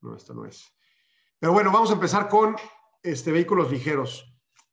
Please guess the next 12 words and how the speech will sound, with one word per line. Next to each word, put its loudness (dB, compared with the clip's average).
Eh, -4
el -2
reporte 0
mensual 2
de 0
vehículos 2
ligeros -2
publicado -2
el -4
nueve -2
de -2
noviembre -2